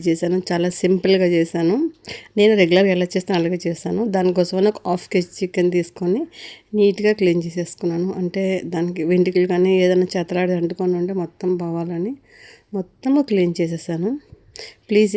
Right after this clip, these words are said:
ఎవరైనా సరే మన ఛానల్లోకి ఫస్ట్ టైమ్ వచ్చినట్టయితే సబ్స్క్రైబ్ చేసుకోండి, లైక్ చేయండి, షేర్ చేయండి, కామెంట్ చేయండి, ఎక్స్ పాయింట్ కూడా ఇవ్వండి మర్చిపోకుండాను.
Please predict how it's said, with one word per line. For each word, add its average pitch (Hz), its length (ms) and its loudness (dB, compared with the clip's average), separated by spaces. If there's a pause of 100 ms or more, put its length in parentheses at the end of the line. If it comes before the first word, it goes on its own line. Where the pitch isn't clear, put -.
ఎవరైనా 185 280 2
సరే 196 200 0
మన 208 80 -2 (100)
ఛానల్లోకి 180 440 0
ఫస్ట్ - 280 -4
టైమ్ 185 180 4
వచ్చినట్టయితే 175 800 -2
సబ్స్క్రైబ్ 185 460 -4
చేసుకోండి, 175 520 -2 (600)
లైక్ 185 240 0
చేయండి, 202 320 2 (100)
షేర్ 185 180 2 (140)
చేయండి, 185 340 0 (120)
కామెంట్ 170 340 -2
చేయండి, 175 320 0 (160)
ఎక్స్ - 260 -10
పాయింట్ 180 320 0
కూడా 170 180 0
ఇవ్వండి 170 360 2
మర్చిపోకుండాను. 156 840 -6